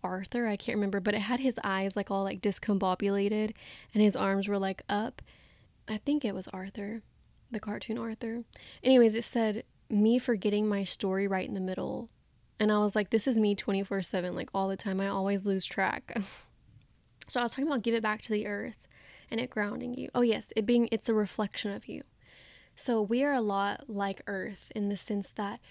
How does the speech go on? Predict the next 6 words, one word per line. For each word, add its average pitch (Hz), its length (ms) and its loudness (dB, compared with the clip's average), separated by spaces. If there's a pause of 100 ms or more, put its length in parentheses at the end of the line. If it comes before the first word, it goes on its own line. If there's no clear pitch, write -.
(200)
we 262 180 2
physically 208 640 -4
bring 190 280 -4
things 190 320 -4
to - 100 -6
fruition. 190 720 -6